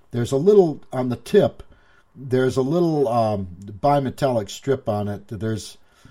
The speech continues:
that's a sensor, uh, that senses how much moisture is left in the soil. So you want to gently push that into the soil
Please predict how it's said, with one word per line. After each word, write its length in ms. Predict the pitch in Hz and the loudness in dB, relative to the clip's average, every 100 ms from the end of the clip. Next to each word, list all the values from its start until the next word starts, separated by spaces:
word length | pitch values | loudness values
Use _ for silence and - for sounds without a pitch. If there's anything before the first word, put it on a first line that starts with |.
| - - | -20 -20
that's 380 | 127 135 123 | -4 -2 -2
a 60 | 104 | -2
sensor, 640 | - 160 147 - 107 101 - - - _ _ 117 | -2 0 0 0 -2 -2 -6 -20 -20 _ _ -8
uh, 380 | 123 110 110 | -2 2 2
that 440 | 101 120 120 117 - - _ _ _ | 2 2 2 -2 -12 -20 _ _ _
senses 580 | - - 156 151 - 110 | -12 -2 0 0 -2 -2
how 100 | 143 | -2
much 300 | 131 110 - | -2 -4 -4
moisture 500 | 117 135 127 - 117 | 0 2 2 0 -2
is 140 | 104 117 | -2 0
left 300 | 120 117 131 | -2 0 -4
in 100 | 107 | -4
the 80 | |
soil. 460 | 98 - 135 104 92 - - - | -4 -2 0 0 -2 -10 -20 -20
So 180 | - - | -6 0
you 200 | 147 160 | 2 2
want 180 | 160 175 | 2 0
to 60 | 131 | 0
gently 420 | - 175 156 135 | 0 0 2 0
push 320 | - 165 147 | 0 -4 -2
that 240 | 143 131 | 0 0
into 200 | 135 131 | 0 -4
the 140 | 110 98 | -4 -6
soil 440 | - 131 120 104 | -4 0 0 0